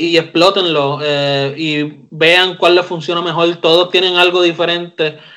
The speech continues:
Eh, de nuevo, no puedo recomendar esto lo suficiente. Para mí, Fading es lo, lo, lo mejor que del bonche, pero entiendo por qué hay gente que le gusta Celtics o, o, o otro software, ¿verdad? Tú fun-, eh, trabaja con lo que te funciona a ti.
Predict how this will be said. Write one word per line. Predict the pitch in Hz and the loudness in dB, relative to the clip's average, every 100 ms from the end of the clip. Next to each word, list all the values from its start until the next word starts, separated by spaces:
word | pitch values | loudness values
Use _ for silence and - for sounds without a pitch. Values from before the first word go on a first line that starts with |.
| - _ _ _ _ | -20 _ _ _ _
Eh, | 147 143 | 2 2
de | 143 | 2
nuevo, | 160 160 147 139 - | 2 4 4 0 -8
no | 151 139 | -10 -2
puedo | 151 151 151 151 | 2 4 6 4
recomendar | 151 147 151 151 156 | 2 -4 -2 2 2
esto | - 151 | 2 0
lo | 147 | 0
suficiente. | 151 147 160 165 165 147 | -2 -4 -6 -6 -4 -4
Para | 143 | -4
mí, | 139 143 | -4 -2
Fading | 147 143 147 147 | -2 0 -4 -6
es | 143 143 | -4 -2
lo, | 143 143 139 | -2 -2 0
lo, | 139 135 | 0 -2
lo | 135 135 131 | -2 -4 -4
mejor | 131 135 139 147 139 | -4 -4 0 0 0
que | 143 139 135 131 127 139 143 - - _ _ - | 2 4 4 2 -2 -6 -14 -20 -20 _ _ -2
del | 139 139 143 | 4 4 6
bonche, | 180 190 - 143 151 - | 4 4 2 0 0 -2
pero | - 147 147 | 4 6 6
entiendo | 147 147 151 156 | 2 0 2 2
por | 165 | 2
qué | 156 | 2
hay | 160 | 0
gente | 160 156 | 0 0
que | 151 | 4
le | |
gusta | 147 147 151 | 4 2 0
Celtics | 143 147 147 147 135 135 - | 2 2 2 0 -4 -4 -4
o, | 135 | -2
o, | 131 131 131 131 127 | 0 0 2 2 0
o | 127 131 | 0 -2
otro | 131 143 | 0 -2
software, | - 135 135 127 | -2 -4 -4 -6
¿verdad? | 131 131 139 143 | -2 0 0 2
Tú | 151 170 208 - - - - | 4 4 2 -6 -16 -18 -12
fun-, | - 180 170 - | 0 0 2 2
eh, | 165 | 2
trabaja | 160 160 160 208 214 | 4 4 6 6 4
con | 190 | 2
lo | 165 | -2
que | 156 | -2
te | 147 | -4
funciona | 143 143 151 156 | -8 -10 -8 -6
a | |
ti. | 151 | -8